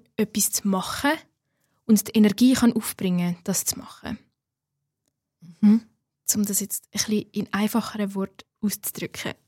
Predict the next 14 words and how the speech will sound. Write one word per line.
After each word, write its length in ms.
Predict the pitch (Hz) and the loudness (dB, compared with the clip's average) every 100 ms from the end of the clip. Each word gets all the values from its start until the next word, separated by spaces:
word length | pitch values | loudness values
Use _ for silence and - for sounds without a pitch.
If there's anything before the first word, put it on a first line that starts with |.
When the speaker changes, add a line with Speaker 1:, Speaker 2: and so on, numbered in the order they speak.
| - - - - | -20 -20 -16 0
Speaker 2:
Würdest 300 | 220 - 240 | 4 4 4
du 60 | |
von 180 | 226 226 | 2 2
dir 160 | 226 220 | 2 4
sagen, 280 | 196 208 | 2 2
dass 160 | 208 202 | 0 -2
du 100 | 214 | 0
eine 100 | 196 | 2
motivierte 680 | 185 190 190 196 226 - 247 | 2 0 0 2 0 -2 -6
Person 480 | 240 226 202 233 | -4 -2 2 2
bist? 340 | 190 170 - - _ _ _ _ _ _ - | 2 -2 -8 -18 _ _ _ _ _ _ -2
Speaker 1:
Hm, 460 | 262 302 311 302 | 0 2 4 6
meistens 760 | 226 185 185 - - - - - | 6 6 2 0 -2 -4 -4 -2
schon, 280 | - 65 | -4 -10